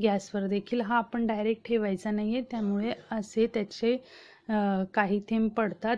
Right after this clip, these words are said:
मग ते आपल्याला परत पुसावे लागतात. तर आपण यासाठी एखादी प्लेट ठेवून घ्यायची आहे आणि मग त्यावर चमचा ठेवून घ्यायचा आहे, त्यामुळे आपला किचन ओटा स्वच्छ राहतो. आणि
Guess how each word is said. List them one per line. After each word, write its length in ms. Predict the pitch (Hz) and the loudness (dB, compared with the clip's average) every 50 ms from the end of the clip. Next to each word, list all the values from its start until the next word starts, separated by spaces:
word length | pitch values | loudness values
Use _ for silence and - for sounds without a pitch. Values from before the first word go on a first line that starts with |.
| - - | -2 -2
मग 160 | 240 226 220 196 | -4 -4 -2 -2
ते 40 | 220 | -2
आपल्याला 420 | 208 202 196 - - 208 196 202 208 | -2 -2 -2 -4 -2 -2 0 0 -2
परत 320 | 202 - 240 214 202 196 - - _ - | 0 0 0 0 0 -2 -6 -10 _ -6
पुसावे 480 | 240 208 - - 233 202 190 196 202 | -4 -4 -2 -2 -2 -2 0 0 0
लागतात. 440 | 214 214 208 202 - - 240 240 247 247 - _ _ - - - - _ _ _ - | 0 0 -2 -4 -4 -4 -2 -2 -2 -4 -6 _ _ -20 -20 -20 -20 _ _ _ -2
तर 80 | 226 202 | 0 0
आपण 360 | 196 190 190 - 202 202 208 | 0 -2 -2 -2 -2 -2 0
यासाठी 460 | 214 208 196 - 220 208 202 - 226 | 0 0 -2 -2 -2 -4 -2 -2 -2
एखादी 400 | 220 214 - - 220 208 202 220 | -2 -2 -2 -2 -2 0 0 0
प्लेट 380 | 202 - 247 220 202 202 202 - - - - - - - - - | -2 0 0 2 2 2 0 -2 -6 -16 -18 -20 -20 -20 -6 -2
ठेवून 280 | - 240 226 220 226 | 0 2 2 4 4
घ्यायची 400 | 220 226 220 220 208 208 - 226 | 4 4 4 4 2 2 0 0
आहे 360 | 226 208 202 180 165 226 254 277 - | 0 0 0 -2 -2 -4 -4 -4 -4
आणि 240 | - 214 202 202 208 | -2 0 0 0 2
मग 180 | 208 202 202 202 - _ _ | 0 0 -2 -4 -8 _ _
त्यावर 360 | - 220 202 202 214 233 262 277 - - - - - - - - _ _ _ _ - - | -2 0 2 2 2 2 2 0 -2 -6 -18 -20 -20 -20 -20 -20 _ _ _ _ 0 2
चमचा 380 | 233 214 202 180 - - 196 | 2 2 2 0 0 -2 -4
ठेवून 380 | 190 - - 233 226 220 214 220 | -2 -2 -2 0 2 2 2 4
घ्यायचा 380 | 220 220 220 208 208 - 226 | 4 4 4 4 2 0 0
आहे, 320 | 214 208 180 175 240 285 320 302 - - _ _ _ - - - - - - - - - | 0 0 0 0 0 0 0 -2 -4 -10 _ _ _ -14 -14 -14 -14 -14 -18 -18 -8 -4
त्यामुळे 340 | - 220 208 202 202 196 208 | -2 0 2 2 2 2 0
आपला 300 | 208 208 202 - 208 214 | 0 -2 -2 -2 -4 -4
किचन 400 | 208 214 220 202 - - 220 208 | -4 -4 -6 -6 -4 -4 -2 -2
ओटा 280 | 208 208 190 - 233 240 | -2 -2 -2 -2 -2 -2
स्वच्छ 500 | 233 - - - 214 202 - - - 220 | -2 -4 -6 -4 -4 -4 -6 -8 -6 -6
राहतो. 600 | 208 214 220 202 190 - - 233 254 277 - - _ - - - - - - - _ _ _ _ _ _ _ _ _ _ _ _ _ _ _ _ _ _ _ _ - _ - - - - - - - - 233 | -4 -2 -4 -4 -4 0 2 2 2 2 -2 -8 _ -20 -20 -20 -20 -20 -20 -20 _ _ _ _ _ _ _ _ _ _ _ _ _ _ _ _ _ _ _ _ -20 _ -20 -20 -20 -20 -20 -20 -20 -16 -12
आणि 400 | 226 208 196 196 202 226 262 277 | -6 -2 0 2 2 2 2 0